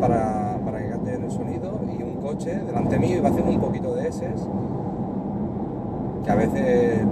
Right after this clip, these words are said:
lo hace un poco si, si va lejos. Hay curvas, es una ca-, una autopista muy limpia y el coche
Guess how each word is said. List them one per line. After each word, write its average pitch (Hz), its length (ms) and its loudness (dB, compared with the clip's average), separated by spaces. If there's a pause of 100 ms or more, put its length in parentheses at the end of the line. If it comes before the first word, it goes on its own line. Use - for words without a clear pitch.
(260)
lo 113 80 2
hace 117 200 4
un - 100 10
poco - 240 6
si, 104 160 6 (640)
si - 120 -2
va - 100 0
lejos. - 240 -2 (600)
Hay - 100 2
curvas, 147 640 4
es - 180 2
una 120 180 0
ca-, - 220 6
una - 140 4
autopista - 480 4
muy - 240 4 (100)
limpia - 420 2 (1000)
y 165 120 6
el 139 140 4
coche 156 520 6